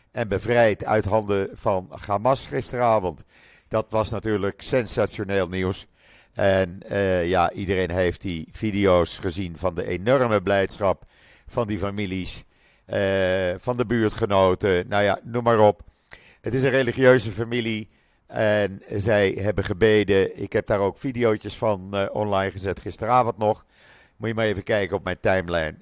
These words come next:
En ja, het blijkt dat er verbeden, gebeden uiteindelijk zijn verhoord.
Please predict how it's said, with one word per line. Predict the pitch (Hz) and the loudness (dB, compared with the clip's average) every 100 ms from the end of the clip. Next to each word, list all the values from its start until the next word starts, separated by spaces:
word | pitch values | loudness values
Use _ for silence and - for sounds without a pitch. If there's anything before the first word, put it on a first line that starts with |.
| - | -8
En | 101 92 85 _ _ _ | -2 -2 -4 _ _ _
ja, | 123 143 | 0 0
het | 143 113 | 0 2
blijkt | 147 143 | 4 6
dat | 110 139 | 4 2
er | 123 | 0
verbeden, | 120 120 135 131 123 - | -4 0 0 0 -2 -6
gebeden | - - 117 135 127 117 - | -10 -4 0 2 2 0 -2
uiteindelijk | 127 120 135 131 120 110 107 | -2 -2 0 -2 -2 -6 -4
zijn | 123 104 | -4 -4
verhoord. | - 101 139 117 - | -2 -2 0 0 -2